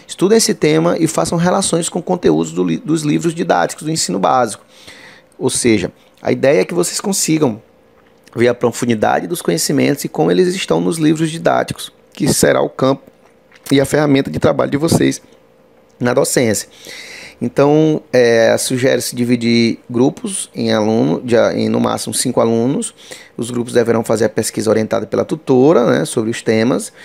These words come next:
identificando características e estabelecendo as relações com os livros paradidáticos do ensino básico, montando assim a equipe e o, e o tema a ser apresentado na, na aula presencial. Então, os temas sugeridos são a indústria e a produção, é,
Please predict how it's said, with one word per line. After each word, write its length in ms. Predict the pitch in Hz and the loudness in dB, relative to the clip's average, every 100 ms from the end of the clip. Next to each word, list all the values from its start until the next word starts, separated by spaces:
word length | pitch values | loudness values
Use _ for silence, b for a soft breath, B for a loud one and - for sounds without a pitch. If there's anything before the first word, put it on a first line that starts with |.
| B B | B B
identificando 520 | 123 139 - - 127 | 0 0 -2 -2 0
características 640 | 127 127 131 120 127 165 165 | 0 0 0 0 0 -4 -4
e 20 | |
estabelecendo 580 | - 147 151 147 139 147 | -2 0 2 2 0 -2
as 140 | 143 | 0
relações 420 | 143 165 - 139 | 0 0 0 -2
com 120 | - | -2
os 100 | 151 | -2
livros 240 | 135 127 - | 0 -2 -2
paradidáticos 760 | 139 127 143 135 120 - - - b | -2 0 0 2 0 -2 -18 -20 b
do 80 | 131 | -6
ensino 260 | 135 135 | -2 0
básico, 360 | 147 107 98 - B B B B 123 | 0 0 -2 -8 B B B B -2
montando 300 | 131 131 131 | 0 2 0
assim 320 | - 127 123 | 0 0 0
a 40 | |
equipe 460 | 135 - 135 - 139 | 0 0 0 0 2
e 260 | 101 95 | 4 6
o, 240 | - 185 170 | 4 2 0
e 60 | |
o 40 | 185 | 0
tema 260 | - 143 | 0 0
a 20 | 151 | 0
ser 100 | 151 | -2
apresentado 500 | 147 160 151 120 131 | 0 -2 0 0 2
na, 480 | 135 120 117 110 113 - | 0 2 0 0 -2 -4
na 160 | 120 | -2
aula 180 | 113 110 | 0 0
presencial. 720 | - 139 160 - 339 107 90 _ B B B B B | 2 0 0 -2 0 0 -2 _ B B B B B
Então, 200 | - 165 | -2 0
os 120 | 180 - | 0 2
temas 260 | 170 175 | 2 2
sugeridos 380 | 180 165 160 160 | 2 2 2 0
são 260 | - 123 98 | 0 2 2
a 120 | 135 | 0
indústria 400 | 143 143 - 156 | 2 0 2 2
e 80 | 143 | 2
a 60 | |
produção, 760 | 131 123 123 - 120 117 113 110 B B B B - | 2 0 0 0 2 2 0 -4 B B B B 0
é, 600 | 104 98 98 98 101 | 4 6 6 6 4